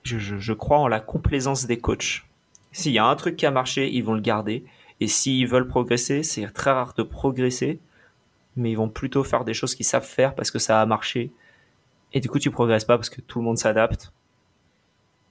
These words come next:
T'as des choses qui marchent, qui ne marchent plus. Et si t'es pas créatif et que t'arrives pas à créer des nouvelles choses, des choses qui marchent ne marcheront plus, donc tu régresses plus facilement.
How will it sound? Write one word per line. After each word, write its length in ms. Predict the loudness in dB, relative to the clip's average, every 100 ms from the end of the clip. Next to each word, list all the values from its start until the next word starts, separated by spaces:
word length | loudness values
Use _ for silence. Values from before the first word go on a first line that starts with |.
| _
T'as 100 | -2
des 100 | -2
choses 180 | 0 0
qui 140 | 0
marchent, 280 | 2 2 0
qui 80 | -4
ne 60 |
marchent 280 | 0 0 0
plus. 360 | -2 -2 -2 -4 -10 _ _
Et 60 | -6
si 160 | -6 -2
t'es 120 | -2
pas 180 | 2 2
créatif 640 | 4 2 2 -4 -6 -10 _ _ _ _ -8
et 40 |
que 60 | 0
t'arrives 200 | 0 4
pas 100 | 2
à 40 |
créer 200 | 4 0
des 100 | 0
nouvelles 260 | 0 2 2
choses, 300 | 2 2 0
des 80 | -2
choses 220 | 0 -2
qui 120 | -2
marchent 260 | -2 -2 -4
ne 60 |
marcheront 340 | -4 -4 -6 -4
plus, 160 | -4
donc 160 | -4 -6
tu 100 | -2
régresses 320 | 0 0 -4
plus 120 | -6
facilement. 440 | -6 -6 -6 -8